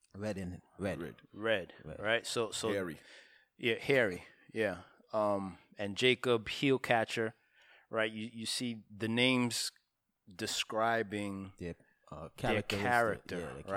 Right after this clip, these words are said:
Speaker 1: character.
Speaker 3: Like,
Speaker 1: Yeah.
Speaker 3: Esau had this animalistic you have certain cults out there that'll try to take this scripture and try to develop a whole,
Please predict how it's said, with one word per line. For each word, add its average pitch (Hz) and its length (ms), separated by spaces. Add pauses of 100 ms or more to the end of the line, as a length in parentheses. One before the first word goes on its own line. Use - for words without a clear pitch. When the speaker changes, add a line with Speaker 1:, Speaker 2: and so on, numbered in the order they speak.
(140)
Speaker 1:
character. - 180
Speaker 3:
Like, 95 180 (240)
Speaker 1:
Yeah. 80 360
Speaker 3:
Esau 120 280
had 107 300
this 95 340
animalistic 104 840 (380)
you 127 140
have 131 120
certain 123 340
cults - 500
out 98 240
there 98 260
that'll 92 340
try 104 300
to 92 80
take - 320
this 92 140
scripture 98 540 (380)
and 98 100
try 104 140
to 95 120
develop 90 560
a 87 60
whole, 87 520